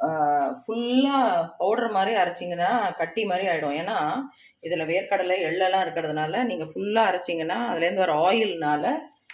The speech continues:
கட்டி மாதிரி ஆயிடும். அப்படி பண்ணக்கூடாது. இதை வந்து பல்ஸ் மோட்ல சும்மா ஒரு திருப்பு திருப்பி ஒரு,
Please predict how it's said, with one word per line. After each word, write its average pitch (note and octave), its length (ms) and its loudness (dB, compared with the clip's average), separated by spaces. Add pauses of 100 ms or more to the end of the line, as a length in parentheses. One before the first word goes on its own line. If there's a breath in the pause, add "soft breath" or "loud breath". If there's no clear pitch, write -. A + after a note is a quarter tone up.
(120)
கட்டி A#3 300 0
மாதிரி G3 280 -2
ஆயிடும். D3+ 280 -2
அப்படி D3+ 300 -6
பண்ணக்கூடாது. E3 640 -2 (320)
இதை D#3+ 180 -2
வந்து F3 220 0 (140)
பல்ஸ் A#3 380 2
மோட்ல E3+ 420 0 (500)
சும்மா A#3 220 2
ஒரு F#3+ 120 4
திருப்பு F#3 380 -2
திருப்பி F#3 400 0
ஒரு, D#3 420 0